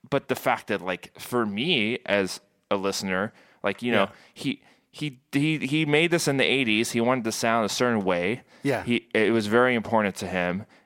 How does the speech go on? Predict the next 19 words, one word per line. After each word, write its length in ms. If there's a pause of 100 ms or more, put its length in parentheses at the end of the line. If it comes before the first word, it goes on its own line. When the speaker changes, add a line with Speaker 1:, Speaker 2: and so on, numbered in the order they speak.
Speaker 1:
And 200
Speaker 2:
Yeah. 60
Speaker 1:
then, 400 (760)
and 280
he 240
did, 160 (120)
and, 380
and 260
it's 240
what, 380
Lungs 380
is 100
one 120
of 40
the 80
only 220
albums 320
he's 220
like, 240